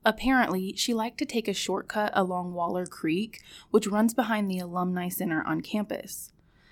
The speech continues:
Though it was a quite dimly lit path, and although Haruka's father advised her to find a better route, Haruka enjoyed the ten-minute walk because it was pleasant. She particularly enjoyed vacationing outdoors with her family,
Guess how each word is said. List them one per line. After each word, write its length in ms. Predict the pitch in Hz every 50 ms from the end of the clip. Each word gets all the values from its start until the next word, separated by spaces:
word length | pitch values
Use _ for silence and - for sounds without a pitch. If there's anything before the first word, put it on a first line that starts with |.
| _ _ _ _ -
Though 200 | 185 220 220 220
it 100 | - -
was 160 | 208 202 196
a 80 | 190 185
quite 580 | - - - 202 190 185 185 - 175 170 -
dimly 380 | - 196 202 208 208 208 202 196
lit 260 | 185 185 185 180 -
path, 560 | - - 165 147 147 156 190 233 226 - - - - - _ _ _ -
and 260 | 180 170 170 175 -
although 320 | - 170 170 185 185 190 185
Haruka's 440 | 202 180 180 180 175 - 185 -
father 380 | - - 226 240 240 220 208 190
advised 400 | - 185 175 190 165 170 180 -
her 100 | 190 175
to 80 | 170 165
find 300 | - - 170 180 190 196
a 40 |
better 300 | 185 190 220 226 226 226
route, 540 | 208 196 226 240 247 190 170 185 - - - - _ _ - _ _ _ _ -
Haruka 380 | 208 202 208 226 220 - 269 -
enjoyed 460 | 240 226 214 190 180 175 175 165 165
the 80 | 185
ten-minute 440 | 185 - 190 180 175 175 175 170 -
walk 400 | 151 151 151 151 180 185 - -
because 380 | - 185 180 - 190 190 180 -
it 140 | - 196 190
was 120 | 202 196
pleasant. 680 | - - - 180 220 208 - - - - - - - - _ _ _ _ _ _ _ _ _ _
She 200 | - - - -
particularly 880 | - 220 202 - - - 285 - 311 277 208 - 202 190 185 180 180 -
enjoyed 340 | 185 180 170 180 180 170 165
vacationing 600 | - 175 170 - 180 175 - - 180 170 170 147
outdoors 500 | 160 165 - - 165 160 165 165 165 -
with 120 | 165 -
her 120 | - 160 160
family, 640 | - - 160 151 147 151 165 180 202 208 214 226